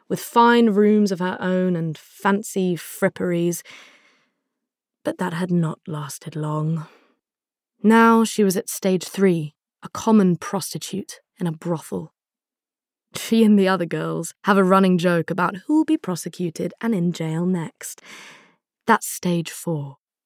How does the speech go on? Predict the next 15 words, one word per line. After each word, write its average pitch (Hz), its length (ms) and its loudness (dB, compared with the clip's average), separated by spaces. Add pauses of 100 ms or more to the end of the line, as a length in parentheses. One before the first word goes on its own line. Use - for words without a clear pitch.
(840)
With 208 120 2
the 214 80 4
young 226 300 6
man 175 480 0
still 254 320 4
on 220 120 2
her 190 100 0
arm, 180 360 0
she 202 220 -6
reaches 240 520 -6
the 226 100 -8
top - 400 -8
of 214 100 -10
the 202 80 -4
stairs, 165 580 -6